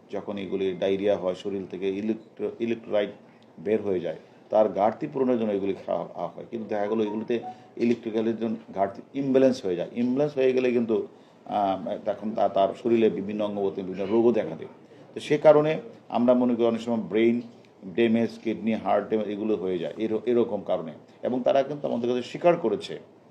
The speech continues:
যে তারা যে, আহ, এইগুলি, তারা যে কোনো অনুমোদন নেই, তারা যে নিজেরাই কারখানা বানিয়ে এগুলি বানাচ্ছে, এগুলো তারা কিন্তু আমাদের কাছে স্বীকার করেছে। এবং তারা অনেক দিন যাবতই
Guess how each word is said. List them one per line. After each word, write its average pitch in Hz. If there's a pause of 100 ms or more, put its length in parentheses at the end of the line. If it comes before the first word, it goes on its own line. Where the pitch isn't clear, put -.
(180)
যে 92
তারা 92
যে, 90 (360)
আহ, 90
এইগুলি, 95 (340)
তারা 87
যে 87 (140)
কোনো 101
অনুমোদন 104
নেই, 90 (280)
তারা 95
যে 98
নিজেরাই 113
কারখানা 104
বানিয়ে 98
এগুলি 95
বানাচ্ছে, 85 (260)
এগুলো 113
তারা 90
কিন্তু 85
আমাদের 82
কাছে 85
স্বীকার 95 (100)
করেছে। -
এবং 90 (260)
তারা 104
অনেক 131
দিন 135
যাবতই 104